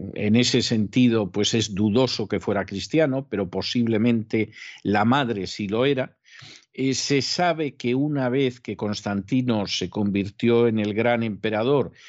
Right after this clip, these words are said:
pues ella se dedicó a hacer peregrinaciones, incluida, eh, una peregrinación a Tierra Santa, etcétera, etcétera. Pero realmente el papel que pudo representar Elena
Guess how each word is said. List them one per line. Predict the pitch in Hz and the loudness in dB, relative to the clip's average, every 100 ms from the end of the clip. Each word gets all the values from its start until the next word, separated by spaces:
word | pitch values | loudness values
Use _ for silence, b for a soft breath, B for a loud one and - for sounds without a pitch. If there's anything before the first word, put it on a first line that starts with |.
| B | B
pues | - 104 120 | -6 -4 0
ella | 123 | 0
se | 117 107 | 0 0
dedicó | 98 95 - | -2 -2 0
a | |
hacer | 107 101 95 | 0 -2 -4
peregrinaciones, | 101 95 92 95 95 104 139 139 120 139 - - - | -2 -2 -2 -2 -2 0 0 0 0 -4 -10 -14 -12
incluida, | 87 87 92 98 101 107 104 107 107 104 B B - | -8 -6 -4 0 2 2 2 2 0 -2 B B -8
eh, | 95 | -4
una | 107 107 101 | -2 -2 -2
peregrinación | 107 101 98 101 95 92 117 107 | -2 -2 -2 -2 -4 -2 -2 0
a | 95 | -2
Tierra | 107 87 95 | -4 -2 -2
Santa, | - 156 147 127 - | 0 2 2 0 -2
etcétera, | 120 117 123 117 | -2 -4 0 0
etcétera. | 113 123 131 131 127 B B B - | 0 -2 0 -2 -4 B B B -4
Pero | 123 127 | 0 0
realmente | 127 139 165 180 165 156 165 160 156 - | 0 -2 -2 -2 -6 -6 -2 -2 -2 -4
el | 113 113 | -4 -4
papel | 101 117 110 147 147 131 - | -2 -4 -2 2 2 2 -2
que | 117 | -4
pudo | - - 127 120 120 123 120 120 | -2 0 2 4 4 4 4 2
representar | 104 90 98 101 95 90 117 113 - | 0 -4 -4 -2 -2 0 2 2 -2
Elena | - 101 117 120 113 110 110 | -4 0 2 2 0 -2 -4